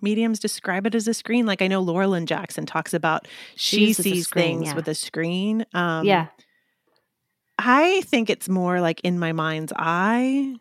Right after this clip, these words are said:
Speaker 2: Uh-huh.
Speaker 1: You know, so the, here's the thing. When people,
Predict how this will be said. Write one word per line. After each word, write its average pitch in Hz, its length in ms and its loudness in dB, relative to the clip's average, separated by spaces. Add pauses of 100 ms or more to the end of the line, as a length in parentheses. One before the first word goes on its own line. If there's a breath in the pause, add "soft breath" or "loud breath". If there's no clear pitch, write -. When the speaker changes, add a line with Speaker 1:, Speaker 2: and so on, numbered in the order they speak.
(200)
Speaker 2:
Uh-huh. 165 360 0 (360)
Speaker 1:
You 208 200 2
know, 180 720 2 (1200 loud breath)
so 254 120 2
the, 254 120 4
here's 294 220 4
the 285 80 2
thing. 160 400 0 (380)
When 202 500 2 (240)
people, 233 840 0